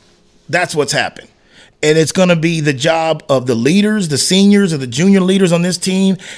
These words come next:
and Mulkey to bring them in and not let it explode. 'Cause they should, they're bringing back mostly everybody. I mean, they should be, uh, poised to make another Final Four run. I don't know if they're gonna go back to back.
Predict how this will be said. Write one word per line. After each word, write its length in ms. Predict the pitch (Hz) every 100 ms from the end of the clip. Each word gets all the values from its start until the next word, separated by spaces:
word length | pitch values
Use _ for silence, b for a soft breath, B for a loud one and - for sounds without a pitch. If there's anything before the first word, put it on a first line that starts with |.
| B
and 220 | 135 139
Mulkey 360 | 156 180 196 160
to 80 | 127
bring 400 | 117 131 175 196
them 200 | 196 185
in 420 | 175 151 143 139 B B
and 220 | 120 127
not 240 | 143 151 -
let 180 | 151 147
it 140 | 139
explode. 580 | 131 - 135 110 73 -
'Cause 180 | 139 123
they 180 | 165
should, 260 | 160 - 135
they're 100 | 135
bringing 460 | 131 139 240 214 127
back 280 | 151 165
mostly 380 | 131 139 135 120
everybody. 580 | 131 117 98 92 92 - B B B
I 100 | 120
mean, 160 | 127 123
they 140 | 185
should 280 | - 196 151
be, 340 | 165 165 - 156 -
uh, 60 |
poised 580 | 123 - 185 170 139 131
to 80 | 147
make 220 | 147 135
another 400 | 135 143 151 135
Final 340 | 117 151 143 123
Four 260 | - 139
run. 220 | 131 135
I 100 | 110
don't 100 | 127
know 80 | 139
if 80 | 135
they're 100 | 139
gonna 160 | 135 127
go 120 | 131
back 280 | 131 131 -
to 80 |
back. 320 | 110 156 127